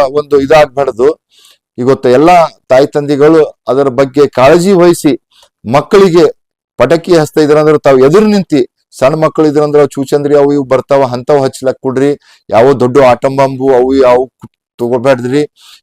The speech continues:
ಯಾಕಂತಂದ್ರೆ ಅನೇಕ ಘಟನೆಗಳನ್ನು ಕೂಡ ತಾವು ನೋಡ್ತಾ ಇದ್ದೀರಿ, ಸಣ್ಣ ಸಣ್ಣ ಮಕ್ಕಳಿಗೆ ತಿಳಿಯಲ್ಲ. ಆದ್ರೆ ಇವತ್ತು ನಾವು ಅವರಿಗೆ ಟೈಮ್ ಕೊಟ್ಟು ನೋಡ್ತಂತ ಕಾರ್ಯ ಮಾಡ್ಬೇಕಂತ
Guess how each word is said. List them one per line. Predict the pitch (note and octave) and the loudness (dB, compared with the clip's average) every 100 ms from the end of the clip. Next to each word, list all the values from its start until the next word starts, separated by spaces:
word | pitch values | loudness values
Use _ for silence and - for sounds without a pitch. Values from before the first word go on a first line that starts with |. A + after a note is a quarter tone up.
| - | -6
ಯಾಕಂತಂದ್ರೆ | A#2+ A#2+ C3 B2+ C#3 D3+ D3+ - _ _ _ _ | -4 -2 -4 -4 0 2 2 0 _ _ _ _
ಅನೇಕ | B2 D#3 D#3+ | -4 -2 -2
ಘಟನೆಗಳನ್ನು | D3 B2 B2 C#3 C3+ C3+ C#3 | -2 -2 -4 -4 0 0 -2
ಕೂಡ | - C3+ D3+ D3 - | -6 0 0 0 -2
ತಾವು | C3 | -4
ನೋಡ್ತಾ | B2 B2 - | -4 -4 0
ಇದ್ದೀರಿ, | C3+ B2 B2+ C#3 | 0 0 -2 -4
ಸಣ್ಣ | B2+ B2 | -6 -6
ಸಣ್ಣ | C3 B2+ | -8 -8
ಮಕ್ಕಳಿಗೆ | B2+ - C#3+ C#3 | -6 -2 0 -2
ತಿಳಿಯಲ್ಲ. | - B2+ D3+ A#2+ - _ _ _ _ _ - | 0 2 4 2 -4 _ _ _ _ _ -4
ಆದ್ರೆ | A#2+ C3 C3+ | -2 2 0
ಇವತ್ತು | C3 B2 | 0 -2
ನಾವು | B2+ C#3 D#3 C#3+ | 0 2 4 2
ಅವರಿಗೆ | - C3 B2 | 0 -4 -6
ಟೈಮ್ | - C#3 D3 | -4 -4 -2
ಕೊಟ್ಟು | C#3 C3+ C#3 | -6 -4 -6
ನೋಡ್ತಂತ | C3 A#2+ B2+ A#2+ | -6 -6 -8 -8
ಕಾರ್ಯ | A#2+ A2+ A#2 C3+ | -6 -2 0 -2
ಮಾಡ್ಬೇಕಂತ | B2+ A#2 A2+ C#3 D3 | -4 -6 -6 -8 -4